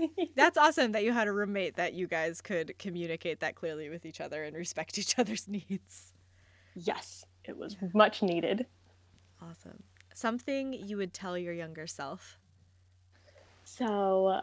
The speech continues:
Speaker 1: um, I have been preparing for this question, and I just feel like there's so many things that
Speaker 2: Mm.
Speaker 1: I would want to, like,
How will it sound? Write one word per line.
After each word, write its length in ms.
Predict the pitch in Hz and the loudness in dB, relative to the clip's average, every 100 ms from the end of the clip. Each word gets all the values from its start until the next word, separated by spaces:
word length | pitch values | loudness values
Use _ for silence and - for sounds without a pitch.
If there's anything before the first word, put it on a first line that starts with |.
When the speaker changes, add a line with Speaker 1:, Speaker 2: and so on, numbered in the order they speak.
| - | -2
Speaker 1:
um, 680 | 196 185 175 180 190 240 254 - - - | 0 2 2 0 0 -2 -4 -12 -20 -4
I 460 | 196 190 190 190 - | 4 6 8 6 4
have 260 | - 233 185 | -2 -4 2
been 240 | 208 196 | 4 4
preparing 680 | 202 214 - - 185 185 180 - | 2 -4 -6 -2 0 2 -2 0
for 100 | 175 | 2
this 200 | 185 - | 2 0
question, 640 | - 185 - 196 220 277 - - | -4 -2 -2 0 2 2 0 2
and 540 | 196 180 185 220 247 - | 6 6 4 2 0 0
I 80 | 202 | 2
just 200 | 196 - | 2 4
feel 120 | 185 | 6
like 120 | 190 | 6
there's 200 | 214 214 - | 6 4 2
so 260 | 185 180 | 0 2
many 260 | 175 175 180 | 2 2 2
things 520 | 175 175 180 214 - - | 0 0 0 -4 -2 4
that 360 | 170 - - | 8 8 4
Speaker 2:
Mm. 120 | 160 160 | -4 -2
Speaker 1:
I 540 | 160 156 156 151 175 - - _ _ _ _ _ _ | 2 4 2 0 -4 -10 -20 _ _ _ _ _ _
would 160 | 180 175 | 0 0
want 420 | 165 147 147 - | -2 -4 -4 -8
to, 100 | - | -8
like, 380 | 175 151 - - | -4 -4 -6 -14